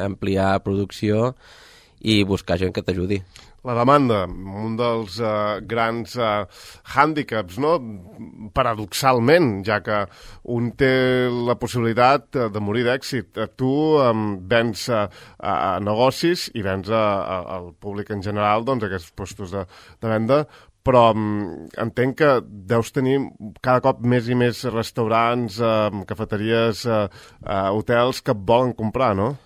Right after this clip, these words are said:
Speaker 1: Sí, cada any hi ha més in-, gent interessada en que volen tenir producte d'aquí i, bueno,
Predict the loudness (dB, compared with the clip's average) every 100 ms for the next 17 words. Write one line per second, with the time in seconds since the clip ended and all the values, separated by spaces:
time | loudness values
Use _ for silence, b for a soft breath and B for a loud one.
0 | b -4 4 4 4 4 4 4 2 2
1 | 2 0 -2 -4 -4 0 0 0 0 0
2 | 2 2 2 2 0 -2 0 0 0 -4
3 | -2 -2 -2 -2 -2 -2 -2 -4 -6 b
4 | b b b b b _ -2 2 2 2
5 | 2 0